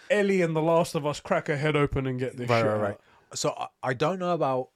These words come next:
Speaker 2: how you get the mutagen.
Speaker 1: We'll find out.
Speaker 2: Right. Uh, which we will find out. I also thought it was really interesting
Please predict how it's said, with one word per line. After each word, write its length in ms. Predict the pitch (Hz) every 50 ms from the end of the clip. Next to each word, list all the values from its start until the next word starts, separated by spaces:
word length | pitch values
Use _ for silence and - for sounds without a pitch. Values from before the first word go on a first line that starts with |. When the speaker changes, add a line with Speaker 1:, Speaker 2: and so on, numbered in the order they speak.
| _ _ _ _ _ _ _ _ _
Speaker 2:
how 320 | - - - 123 123 113
you 120 | 113 107 107
get 200 | - 113 - -
the 60 | 104
mutagen. 480 | 101 104 101 - - - - 92 87 87 - -
Speaker 1:
We'll 100 | 104 98
find 320 | - - 101 101 101 110
out. 120 | 113 107 - -
Speaker 2:
Right. 320 | 104 101 101 92 90 - - _ _ _ _ _ _ _ _ -
Uh, 100 | 117 104
which 180 | 113 131 -
we 80 | 160 170
will 180 | 147 147 135
find 260 | 120 - 101 87 85 87
out. 200 | 90 95 104 - _ _ _ _ _ _ _ _ _ _ _ _ _ _ _ _ _ _ _ _ _ _ _ _ _ _ _ _ _ _ _ _ _ _ _ _ _ _
I 180 | - 135 139 139
also 260 | 143 170 170 - - 196
thought 160 | - - 165
it 40 | 147
was 120 | 127 107
really 220 | 107 123 127 143 -
interesting 760 | 170 135 127 120 - - 117 - - 95 90 92 95 101 110